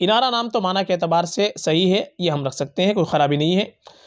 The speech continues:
दूसरा नाम इसमें आपने पूछा है जायशा।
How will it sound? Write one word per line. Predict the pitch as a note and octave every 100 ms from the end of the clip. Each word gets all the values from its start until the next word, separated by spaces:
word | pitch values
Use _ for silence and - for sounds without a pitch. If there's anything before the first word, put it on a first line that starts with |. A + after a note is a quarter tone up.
| - _ -
दूसरा | E3 C4 B3+
नाम | B3+ B3+
इसमें | A#3+ A#3+
आपने | A3 G#3+
पूछा | G3 F#3+ F3 F3+
है | A3 -
जायशा। | D3 G3 G3+ G3 - C#3